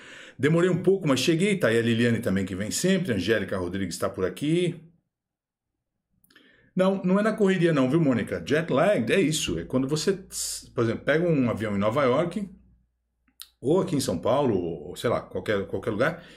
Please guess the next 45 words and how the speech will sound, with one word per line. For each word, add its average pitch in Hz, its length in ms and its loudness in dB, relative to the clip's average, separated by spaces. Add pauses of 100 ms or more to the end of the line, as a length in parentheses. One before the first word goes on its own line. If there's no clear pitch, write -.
(180)
e 156 60 0
vai 131 200 0
pra 170 120 0
Europa. 135 460 2
Aí 82 100 -6
você 113 200 -6
tem 131 220 -4
lá 131 100 0
uma 135 140 -2
diferença 110 400 -6
de 92 100 -8
quatro, 104 360 -2
cinco, 107 340 -8
seis 98 300 -6
horas 98 240 0
de, 85 80 -12 (180)
de, 76 120 -18
de - 80 -18
fuso. 143 540 -2 (920)
Ou 233 100 2
mesmo 269 300 2
de 165 140 2
Nova 170 240 2
York 151 180 2
pra 156 80 2
Los 135 240 2
Angeles, 143 260 0
né? 127 100 -2
São 95 200 -6
três 127 340 -2
horas. 110 340 2
Aí 104 120 -2
o 151 80 -8
cara 247 200 0
fica 285 280 -4
com 277 160 -2
sono 220 520 0
virado. 202 480 2
O - 60 -8
cara 117 220 -4
chega 180 420 2
de 139 220 -4
noite 160 240 2
e - 40 -14
tá, 208 520 0